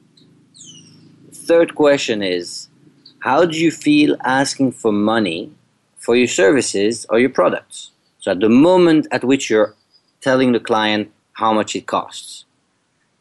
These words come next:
The fourth question is, how do you feel about money when you get paid? So when the money is actually exchanged and given to you,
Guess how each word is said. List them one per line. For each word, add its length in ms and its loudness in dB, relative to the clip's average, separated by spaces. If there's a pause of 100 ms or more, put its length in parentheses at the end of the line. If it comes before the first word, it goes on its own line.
(720)
The 80 -18
fourth 320 0
question 380 2
is, 240 -2 (360)
how 200 0
do 100 -2
you 120 2
feel 240 2
about 260 2
money 540 -2 (160)
when 240 -2
you 100 0
get 240 -4
paid? 460 -2 (720)
So 200 0
when 260 2
the 60 2
money 360 2
is 80 -2
actually 400 -2
exchanged 840 -4
and 220 -10
given 360 -2
to 120 -10
you, 320 -6